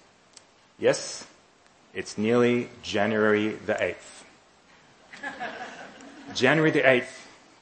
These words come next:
two thousand and ten, has been called by many the internet's happiest day. Because it was on this day that, uh, Paul Vasquez,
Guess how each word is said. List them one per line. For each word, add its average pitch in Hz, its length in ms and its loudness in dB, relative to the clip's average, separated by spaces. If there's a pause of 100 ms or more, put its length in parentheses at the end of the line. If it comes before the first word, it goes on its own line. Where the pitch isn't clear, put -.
(140)
two 120 120 -6
thousand 127 340 2
and 120 120 0
ten, 90 340 -4 (840)
has 104 260 4
been 107 180 -2
called 120 520 4
by 98 180 4
many 107 420 0 (880)
the - 100 -6
internet's 127 640 -4 (140)
happiest 139 580 -2
day. 107 340 -4 (1600)
Because 110 200 -6
it 113 40 -6
was 120 140 -6
on 156 240 0
this 160 160 -2
day 87 360 0 (600)
that, 98 520 -2 (120)
uh, 92 120 -6
Paul 110 440 2
Vasquez, 117 760 0